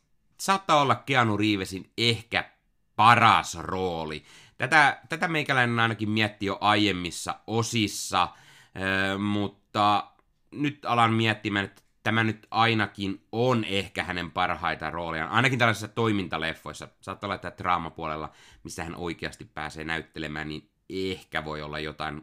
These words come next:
Jokuhan sanoi, että Keanu on ehkä semmonen pökkelönäyttelijä, mutta tähän semmonen hänen tyylinsä sopii niin todella mahtavasti. Öö, Ian McShane toimii jälleen tutulla varmuudella,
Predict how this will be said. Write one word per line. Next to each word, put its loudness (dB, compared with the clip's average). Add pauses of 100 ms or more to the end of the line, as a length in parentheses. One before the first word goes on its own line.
Jokuhan -4
sanoi, -6
että -16
Keanu -4
on -8
ehkä -14
semmonen -12
pökkelönäyttelijä, -8
mutta -14 (380)
tähän -4
semmonen -6
hänen -12
tyylinsä -8
sopii -10
niin -10
todella -6
mahtavasti. -8 (640)
Öö, 0 (500)
Ian 4
McShane 0 (380)
toimii 0
jälleen 0
tutulla -2
varmuudella, 2